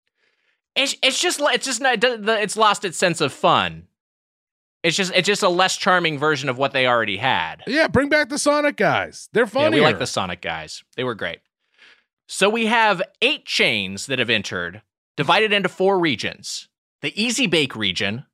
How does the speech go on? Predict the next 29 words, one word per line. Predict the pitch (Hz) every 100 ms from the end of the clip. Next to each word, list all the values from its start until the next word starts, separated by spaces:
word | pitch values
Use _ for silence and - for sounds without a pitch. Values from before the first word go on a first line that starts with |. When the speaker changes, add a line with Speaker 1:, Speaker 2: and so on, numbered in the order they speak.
| _ _ _
Speaker 1:
the | 139
Shaken | - 214 233 196
Not | 185 190
Stirred | - 185 151 101
region, | 90 85 92 131 - -
we'll | 127
be |
covering | 143 127 117
both | 127 127
of | 117
those | 104 107 -
on | 107 101 98 95 -
next | 117 143 -
week's | 120 117
and | 113 104
the |
week's | 127 160 -
after's | 117 107 104 95 95 - - 107
Double, | 139 143 -
Doughboys | 139 123 113 -
Double, | 101 87 92 _ _ _ -
and | 165
the |
two | 165 285
regions | 254 240 226 185
we'll | 202
be | 196
covering | 202 190 190
today, | 165 143 95 87